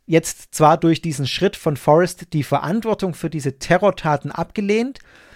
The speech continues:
und es gab tatsächlich auch Mitglieder, die ihre Clan-Kostüme verbrannt haben und sich da auch, ähm, das getan haben, was Forrest gesagt hat. Da es aber viele Unterorganisationen gab,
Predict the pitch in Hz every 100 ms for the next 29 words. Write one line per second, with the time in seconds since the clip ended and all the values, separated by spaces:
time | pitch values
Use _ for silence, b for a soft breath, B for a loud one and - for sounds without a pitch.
0 | b b - 143 - - 139 175 202 165
1 | - 175 170 143 143 147 170 - 170 165
2 | 135 - 156 190 196 185 165 147 123 _
3 | - 135 139 170 156 - - 143 127 123
4 | 127 143 202 185 185 185 160 143 135 -
5 | 139 147 156 - 151 131 131 131 160 139
6 | 135 - - 190 190 175 160 - 170 165
7 | - - 160 - 175 B B B B B
8 | B 165 190 202 185 180 175 - - 214
9 | 214 226 262 233 170 143 135 131 - 131
10 | 120 117 120 -